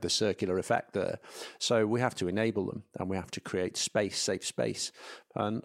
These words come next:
ultimately, you have to ask yourself, you have to put yourself in the other person's shoes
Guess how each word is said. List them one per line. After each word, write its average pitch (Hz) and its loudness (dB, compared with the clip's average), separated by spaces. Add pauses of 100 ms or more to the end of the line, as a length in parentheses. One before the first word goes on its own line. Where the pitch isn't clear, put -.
ultimately, 120 0
you 90 0
have 117 0
to 107 2
ask 104 -2
yourself, 101 0
you 104 -2
have - -8
to - -12
put - -4
yourself 101 0
in 92 -6
the 92 -6
other 92 -4
person's - -4
shoes 101 0